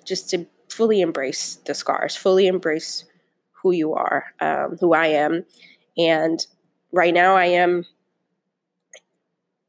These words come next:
given the opportunity to talk about some of these matters, some of these subjects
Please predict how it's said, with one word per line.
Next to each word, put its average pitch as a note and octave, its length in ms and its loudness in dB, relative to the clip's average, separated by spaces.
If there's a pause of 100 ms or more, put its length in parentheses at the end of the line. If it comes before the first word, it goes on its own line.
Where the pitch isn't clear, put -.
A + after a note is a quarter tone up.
(1080)
given F#3 280 4
the F3 100 4
opportunity E3+ 560 -2
to D#3+ 80 -4
talk E3 240 -4
about E3 200 -4
some E3 160 -6
of D#3+ 80 -2
these D#3+ 180 -6
matters, E3 680 -2
some E3+ 200 -2
of D#3 60 -2
these D3+ 160 -4
subjects F3 640 0